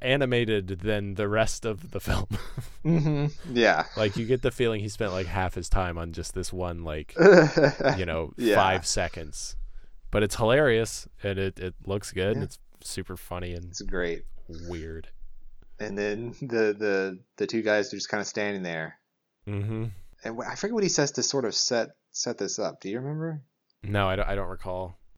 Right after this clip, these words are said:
Speaker 2: Anyways, he
Speaker 1: Last
Speaker 2: says something
Speaker 1: lines.
Speaker 2: like, "Hey, check this out," or, "Hey, listen to this," and he just, like, farts.
Speaker 1: Oh, that's right.
Speaker 2: Uh, Mordecai does. <laughs> And then Benson's like, "I fucking hate you."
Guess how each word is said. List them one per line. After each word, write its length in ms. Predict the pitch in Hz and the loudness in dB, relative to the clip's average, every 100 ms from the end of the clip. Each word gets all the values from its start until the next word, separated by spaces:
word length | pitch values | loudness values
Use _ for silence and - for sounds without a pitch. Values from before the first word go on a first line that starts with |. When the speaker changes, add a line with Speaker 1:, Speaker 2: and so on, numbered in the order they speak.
| - | -14
Speaker 2:
Anyways, 300 | 123 82 76 | -10 -8 -6
he 80 | 120 | -4
Speaker 1:
Last 80 | - | 4
Speaker 2:
says 180 | 160 | 4
something 240 | 156 147 139 | 4 0 2
Speaker 1:
lines. 260 | 113 107 - - | 4 4 0 -10
Speaker 2:
like, 100 | 113 | 0
"Hey, 140 | 135 | 0
check 220 | 123 123 | 2 0
this 180 | 120 110 | 0 2
out," 340 | 101 87 - - - - | 2 2 0 -10 -18 -6
or, 180 | 98 | -4
"Hey, 140 | 98 127 | -2 0
listen 240 | 127 127 | 0 0
to 40 | 110 | 0
this," 300 | 104 92 - | 2 0 -2
and 120 | 95 | -10
he 80 | 113 | -10
just, 180 | 110 107 | -8 -2
like, 140 | 92 | -4
farts. 640 | - - 80 78 - - - - - - - | -4 -8 -6 -6 -6 -6 -8 -20 -16 -6 -2
Speaker 1:
Oh, 220 | 110 110 | 0 0
that's 240 | 95 82 | -2 -6
right. 180 | 92 82 | -10 -6
Speaker 2:
Uh, 140 | 82 82 | -4 -4
Mordecai 480 | 87 95 - 90 85 | -2 -2 0 -2 -2
does. 420 | 87 90 - - | -2 2 2 0
<laughs> 40 | - - - | -10 -16 -12
And 120 | - - | -12 -6
then 160 | 104 | -6
Benson's 420 | 95 98 - 92 | -4 -6 -6 -6
like, 220 | 92 87 - | -4 -4 -4
"I 40 | |
fucking 260 | - - - | -6 -6 -6
hate 160 | 85 | -8
you." 120 | 82 | -6